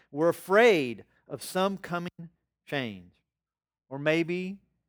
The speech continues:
you're just afraid of being stung by wasps or cut by your dad.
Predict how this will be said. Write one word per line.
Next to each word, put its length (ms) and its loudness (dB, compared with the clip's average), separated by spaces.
you're 140 -10
just 260 -10
afraid 720 -2
of 160 -6
being 220 -12
stung 280 -12
by 160 -2
wasps 640 -6
or 220 -16
cut 200 -8
by 100 -12
your 160 -14
dad. 360 -14